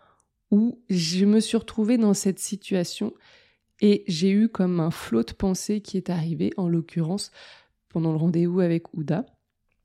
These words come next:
Et j'essaie quelque, en quelque sorte de recontacter cet instant-là. Et c'est là où les pensées peuvent arriver, peuvent émerger. Et du coup, ça m'arrive, ça m'amène à ma troisième étape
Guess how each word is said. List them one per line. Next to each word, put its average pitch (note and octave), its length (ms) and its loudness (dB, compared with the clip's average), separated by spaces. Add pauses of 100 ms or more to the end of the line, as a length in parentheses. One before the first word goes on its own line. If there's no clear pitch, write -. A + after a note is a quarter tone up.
(160)
Et G3+ 80 0
j'essaie F3+ 360 0
quelque, F3+ 480 -4
en D#3+ 200 -2
quelque F3 340 -4
sorte - 420 -6
de E3+ 60 0
recontacter G#3+ 880 0
cet F#3 280 -8
instant-là. D#3+ 540 -8 (1200)
Et A3 100 8
c'est A3+ 180 4
là B3 420 4
où A3+ 360 0
les G3 260 6
pensées G3+ 440 0
peuvent G3+ 340 -2
arriver, F3+ 580 0
peuvent E3+ 240 -4
émerger. F3+ 800 2 (100)
Et F3 160 2
du D#3+ 160 -4
coup, C4 220 2
ça G#3+ 180 2
m'arrive, F#3+ 600 2
ça F3+ 140 -2
m'amène F#3+ 320 2
à - 20 2
ma E3 140 0
troisième F#3+ 580 0
étape G3+ 340 -2